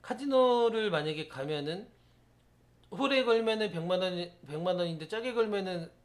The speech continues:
삼백만 원, 사백만 원 준다는 소리잖아요. 그러면은 확률상 못 먹어도 가야죠. 대신에 짝이 걸어서 맞으면은 이만큼을 주는 거고, 대신에 짝이 걸어서 틀릴 수도 있잖아요. 근데 확률상 손익비 생각하면은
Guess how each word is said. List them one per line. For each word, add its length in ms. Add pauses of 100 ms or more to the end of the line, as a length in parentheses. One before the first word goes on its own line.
(120)
삼백만 440
원, 100
사백만 380
원 100
준다는 300
소리잖아요. 500
그러면은 560 (460)
확률상 480
못 120
먹어도 320
가야죠. 640
대신에 560 (240)
짝이 320
걸어서 720
맞으면은 760 (100)
이만큼을 440
주는 280
거고, 500 (2250)
대신에 360
짝이 300
걸어서 440
틀릴 240
수도 200
있잖아요. 480 (720)
근데 180
확률상 500
손익비 400
생각하면은 720